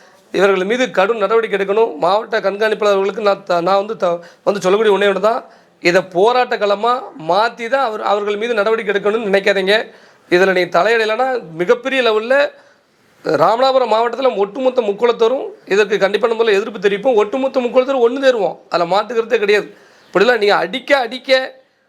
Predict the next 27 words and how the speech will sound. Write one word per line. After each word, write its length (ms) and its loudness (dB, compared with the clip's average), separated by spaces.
நீங்க, 340 2
நீங்க 300 0
தான், 200 2
அதாவது 340 -2
எப்படின்னா, 340 -2
நான் 220 0
எல்லா 260 0
விஷயத்தையுமே 460 -4
நல்லதுன்னு 400 0
தான் 100 0
நினைக்கிறேன். 420 -2
இந்த 280 2
சமுதாயத்துக்கு 500 2
பாதிப்பு 500 0
வர 220 2
வரத்தான் 580 -4
எல்லாரும் 420 0
தூக்கி 240 -8
போட்டு 360 -2
எவனையாவது 420 2
மிதிச்சாதான் 520 0
இந்த 140 -4
சாதி 340 -4
வந்து 360 0
ஒண்ணு 40 -8
சேருது. 360 -2
அடிபடாத 720 2